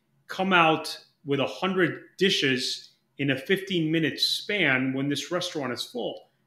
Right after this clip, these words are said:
How is that done?" And everything perfect, right? Uh, meaning, how, how does the production facility, which is their kitchen, you know, produce all this in this timing with the, with the same amount of quality? And I, I was scared to death because I,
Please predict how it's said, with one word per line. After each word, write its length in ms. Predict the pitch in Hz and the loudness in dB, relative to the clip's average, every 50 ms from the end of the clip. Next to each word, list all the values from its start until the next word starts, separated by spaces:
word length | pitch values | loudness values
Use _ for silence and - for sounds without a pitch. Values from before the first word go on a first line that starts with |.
| _ | _
How 260 | _ - 202 233 254 | _ -2 -2 2 2
is 120 | 214 165 139 | 2 4 4
that 200 | 147 131 120 117 | 2 2 2 0
done?" 360 | 151 208 262 262 165 113 104 _ _ _ _ _ _ _ _ _ 156 | -2 -2 -2 -4 -6 -8 -10 _ _ _ _ _ _ _ _ _ 2
And 100 | 143 156 | 4 6
everything 480 | 185 190 208 - - 180 156 147 - | 6 4 2 2 2 2 2 2 0
perfect, 460 | - - 247 240 - - 120 - - | -2 -2 -2 -2 -2 -4 -10 -8 -4
right? 280 | 127 123 139 - - - | 0 2 2 2 2 2
Uh, 200 | 151 135 131 127 127 | 2 2 2 2 2
meaning, 380 | 151 170 160 139 120 113 - - _ _ _ | 4 4 4 4 2 0 -6 -12 _ _ _
how, 260 | _ - 156 202 196 - | _ 2 2 2 2 2
how 140 | - 170 202 | 2 2 2
does 120 | 226 175 | 4 2
the 80 | 151 147 | 0 0
production 560 | - 147 135 - 185 202 196 - - 180 147 | 0 -2 2 2 2 2 2 0 -2 -4 -4
facility, 560 | - - 135 - - - 135 127 131 135 131 127 | -4 -6 -8 -6 -4 -4 -2 -2 0 -2 -2 -2
which 180 | 123 - - | -6 -6 -6
is 60 | 117 | -6
their 100 | 123 120 | -6 -6
kitchen, 500 | 117 - - 202 196 - 135 143 180 190 - _ _ _ _ _ _ _ _ _ _ _ | -6 -4 -6 -6 -4 -2 -4 -4 -4 -6 -10 _ _ _ _ _ _ _ _ _ _ _
you 80 | 139 | 2
know, 80 | 147 147 147 | 2 2 2
produce 580 | - - 143 135 139 - 214 247 240 208 - - | 2 0 0 0 2 2 2 4 4 2 0 -2
all 280 | - 156 135 135 139 135 | -4 0 0 0 2 4
this 280 | 147 147 147 - - | 2 2 2 0 -4
in 140 | 160 139 143 | -4 -2 0
this 240 | 170 196 196 - - | 0 0 -2 -2 -6
timing 560 | - - 202 220 214 165 143 135 131 135 135 | -8 -4 -2 0 2 4 4 4 2 2 2
with 140 | 135 139 139 | -2 -2 -2
the, 160 | 147 131 139 - _ _ _ _ _ _ _ | -4 -4 -4 -10 _ _ _ _ _ _ _
with 100 | - 139 | -10 -8
the 80 | 143 135 | -6 -6
same 260 | - - - 202 196 | -6 -4 -2 0 0
amount 220 | 180 170 156 139 | 2 2 2 2
of 80 | 131 - - | 0 -2 -4
quality? 520 | - 202 214 214 165 131 117 113 104 - _ _ _ _ _ _ _ _ _ _ _ _ _ _ _ _ _ _ _ _ - | -6 -4 -4 -2 -2 0 -2 -2 -6 -8 _ _ _ _ _ _ _ _ _ _ _ _ _ _ _ _ _ _ _ _ 0
And 100 | 147 156 | 2 2
I, 40 | 160 | 2
I 120 | 156 135 | 4 2
was 200 | 143 143 135 - | 2 2 2 2
scared 540 | - - - - - 160 180 185 185 175 180 | 0 0 -2 2 4 4 6 6 4 2 0
to 140 | - 139 120 | -4 -6 -2
death 320 | 143 185 247 269 - - - | 0 0 0 0 -2 -4 -6
because 320 | 147 123 - 139 131 - | -6 -2 -2 -2 -2 -2
I, 300 | - - 139 139 139 147 | -4 -2 0 0 0 0